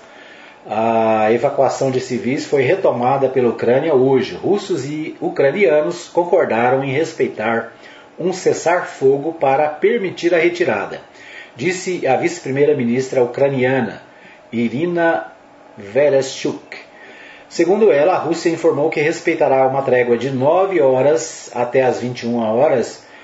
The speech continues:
no horário local, das quatro horas às dezesseis horas, hora de Brasília, ao redor da, de zonas afetadas pelos combates dos últimos dias. Na cidade de Sumy, localizada a trezentos e trinta quilômetros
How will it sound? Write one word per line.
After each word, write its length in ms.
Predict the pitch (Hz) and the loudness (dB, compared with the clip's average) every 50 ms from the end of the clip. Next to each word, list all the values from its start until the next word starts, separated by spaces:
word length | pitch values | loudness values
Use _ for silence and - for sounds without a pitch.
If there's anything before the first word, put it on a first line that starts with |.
| - - - | -20 -16 -6
no 120 | 113 131 | -2 2
horário 360 | 151 143 127 123 123 120 120 123 | 2 2 2 2 0 0 0 0
local, 600 | 143 139 - - 131 123 135 156 165 - - - - - - - | 0 0 0 0 0 2 2 2 0 -2 -6 -16 -20 -20 -20 -10
das 480 | - - 147 151 - - - - - - - - | -2 0 0 0 0 -4 -10 -14 -20 -20 -6 2
quatro 420 | - 156 165 170 160 - - 143 135 | 2 4 4 4 0 -2 0 2 4
horas 320 | 131 131 131 123 123 113 | 4 4 4 2 2 2
às 140 | 120 120 107 | 2 2 0
dezesseis 500 | 104 110 127 135 127 - 147 147 135 117 | 0 -2 -4 -4 -2 -4 -6 -4 0 0
horas, 280 | 120 113 107 101 95 104 | 0 0 0 0 0 0
hora 180 | 117 110 98 | 0 0 0
de 60 | 98 - | -4 -4
Brasília, 560 | 113 110 117 117 113 - 175 190 143 110 - - - - - - - - - - - - - - | -2 0 0 0 0 0 0 0 0 -2 -6 -8 -12 -20 -20 -20 -20 -20 -20 -20 -20 -20 -12 -4
ao 200 | - 143 170 165 | 0 2 2 4
redor 380 | 165 175 - 131 139 156 160 | 2 2 2 4 4 4 4
da, 120 | 160 151 147 | 4 2 -2
de 180 | 147 - 123 135 | -2 -4 -6 -6
zonas 360 | 123 123 139 151 156 147 131 | -2 0 0 0 0 0 0
afetadas 580 | 156 151 - 156 143 - - 135 139 143 139 - | 0 0 0 0 0 0 0 0 0 0 -2 -4
pelos 240 | - 143 147 147 | -4 -4 -4 -2
combates 540 | - - 170 147 113 - 123 135 135 - 135 | -2 -2 -2 0 0 0 0 0 -2 -4 -6
dos 160 | 131 127 110 | -6 -6 -6
últimos 340 | 123 135 135 151 165 170 - | -6 -8 -8 -6 -6 -6 -6
dias. 720 | - 110 117 117 104 87 76 - - - - - - - - - - - - - - - - - | -4 -2 -2 -2 -2 -4 -6 -10 -14 -18 -18 -18 -20 -20 -20 -20 -20 -20 -20 -20 -20 -16 -8 -2
Na 100 | 123 143 | -2 -2
cidade 520 | 143 - 185 160 131 131 123 117 104 104 | 0 0 0 2 2 2 2 2 0 -6
de 120 | 95 113 117 | -8 -10 -10
Sumy, 580 | - - - - 214 226 185 127 98 87 90 - - _ - - - | -10 -10 -6 -4 -4 -2 -2 -4 -8 -10 -12 -18 -20 _ -20 -14 -6
localizada 640 | 127 120 120 - 135 127 123 117 120 117 117 110 113 | -2 -2 2 2 2 0 0 0 0 0 2 2 0
a 40 | |
trezentos 360 | 110 - 120 117 131 160 156 156 | 0 0 0 2 2 0 0 -2
e 60 | 147 | -6
trinta 300 | - 135 127 131 135 123 | -6 -6 -6 -4 -4 -4
quilômetros 600 | - 139 123 117 110 107 104 - - - - | -4 -2 0 0 0 -2 -4 -8 -16 -20 -20